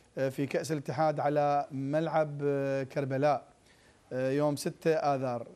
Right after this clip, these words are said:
الدكتور، هاي المباراة تدخل في إطار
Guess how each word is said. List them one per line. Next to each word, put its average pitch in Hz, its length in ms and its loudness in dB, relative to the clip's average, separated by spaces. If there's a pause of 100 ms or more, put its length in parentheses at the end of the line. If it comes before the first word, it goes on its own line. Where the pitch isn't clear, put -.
(120)
الدكتور، 180 460 0
هاي 190 200 4
المباراة 175 560 2 (560)
تدخل 170 500 0
في 165 260 0
إطار 165 540 2